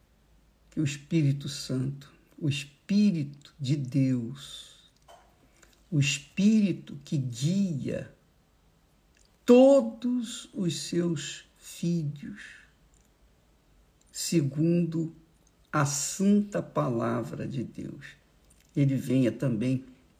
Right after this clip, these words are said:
guiá-los, especialmente você que está nos assistindo nesse momento, que o Espírito de Deus venha guiar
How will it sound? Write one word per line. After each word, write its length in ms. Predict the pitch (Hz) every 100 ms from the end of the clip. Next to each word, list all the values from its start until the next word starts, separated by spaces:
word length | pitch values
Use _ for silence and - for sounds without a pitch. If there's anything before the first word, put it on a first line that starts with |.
| - -
guiá-los, 1000 | 143 123 139 127 110 104 - - - - _ _ _ _ _ _ -
especialmente 640 | - 147 - 123 127 -
você 400 | 135 - - 123
que 100 | -
está 280 | - 117 110
nos 220 | - 113
assistindo 600 | 104 - - - 120 110
nesse 280 | 95 - 131
momento, 540 | 113 135 208 156 - - _ _ _ _ _ _ _ _ _ _ _ - - _ _ _ _
que 520 | - 143 139 135 127 - -
o 100 | 151
Espírito 640 | - - - 156 143 -
de 160 | 139 127
Deus 400 | 165 143 143 135
venha 260 | 123 139 147
guiar 760 | 139 175 185 147 165 143 -